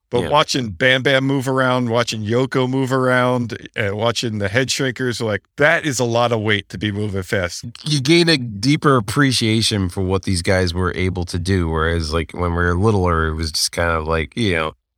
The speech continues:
Speaker 2: you had your favorite wrestlers and you just kind of followed them around. But now you kind of look at, like, some of the other wrestlers that maybe you weren't as interested in at that point. And you can, you know, have an appreciation for them, which is nice.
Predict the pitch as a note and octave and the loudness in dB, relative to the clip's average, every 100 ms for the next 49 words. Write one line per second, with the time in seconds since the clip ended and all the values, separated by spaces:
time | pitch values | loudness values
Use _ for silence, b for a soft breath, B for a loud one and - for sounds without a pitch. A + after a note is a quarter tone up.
0 | _ - E2+ F2+ E2+ - F#2 D#2+ D2 E2+ | _ -4 -2 -2 -2 0 0 2 2 2
1 | - D#2 D#2 D#2+ D2+ D#2 D#2+ D2+ D#2 - | 0 0 0 -2 -4 -4 -4 -6 -6 -4
2 | D#2 D2 D#2 D2+ D2 D2+ D2+ E2 D2+ C#2 | -4 -2 0 0 -2 -2 -2 -2 -2 -4
3 | E2 F#2+ G2 F2 F#2 E2+ F2 E2+ E2+ - | 0 0 0 -2 -4 -2 -2 -2 -4 -2
4 | E2+ D2+ _ _ _ _ - G2 F#2 E2+ | -2 -2 _ _ _ _ -2 0 0 0
5 | F2+ A#2 G#2+ F#2 F2 - F2 D#2+ E2 - | 2 2 2 2 0 0 0 0 -2 -2
6 | F2+ D#2 F2 F#2+ F2 F2 E2+ F#2+ G2+ - | 0 0 0 0 0 -2 0 0 0 0
7 | F#2 F2+ F#2+ F#2+ F#2 - - E2 D#2+ D#2+ | -2 0 -2 -2 -4 -6 -4 -4 -2 -4
8 | - D2+ - D2+ - D#2+ D2 C2+ _ _ | -4 -2 0 -2 -2 -6 -6 -8 _ _
9 | _ - D#2+ E2+ E2 F#2 D#2+ C#2+ - F2 | _ -8 -4 -4 -2 -2 -2 -4 -4 -2
10 | D#2+ D#2+ D#2 F2 E2 - F2+ - E2 D#2 | -2 -2 -2 -4 -6 -4 -4 -2 -2 -2
11 | D#2 C#2+ - B1+ B1+ A1 - - - - | -4 -8 -8 -6 -8 -10 -10 -8 -8 -10
12 | G1+ - - | -10 -8 -8